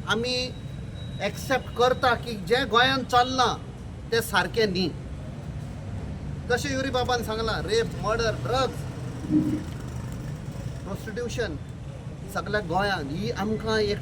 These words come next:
टॅग मेवल्लो आसा. भारतानूच न्ही, जगभर.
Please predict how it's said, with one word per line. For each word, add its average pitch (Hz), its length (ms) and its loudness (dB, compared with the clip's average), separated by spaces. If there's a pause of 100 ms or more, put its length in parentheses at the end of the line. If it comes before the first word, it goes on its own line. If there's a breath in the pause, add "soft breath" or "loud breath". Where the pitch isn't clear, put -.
टॅग 220 320 8
मेवल्लो 175 320 0
आसा. 151 340 0 (1500)
भारतानूच 202 520 4
न्ही, 208 220 4
जगभर. 196 680 2